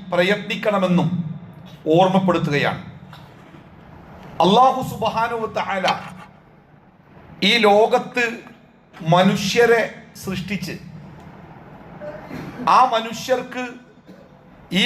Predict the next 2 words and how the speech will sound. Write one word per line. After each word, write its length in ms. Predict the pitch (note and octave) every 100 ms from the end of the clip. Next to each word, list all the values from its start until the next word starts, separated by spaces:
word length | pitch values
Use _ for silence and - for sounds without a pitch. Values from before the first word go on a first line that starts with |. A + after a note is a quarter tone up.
| B3+
ലോകത്തിനപ്പുറം 1000 | A3 A3+ B3+ B3+ - A#3 G#3+ - A3 A3+ A3 - - -
ശാശ്വതമായ 840 | F3 G#3 - - A#3+ A#3+ A3 F#3+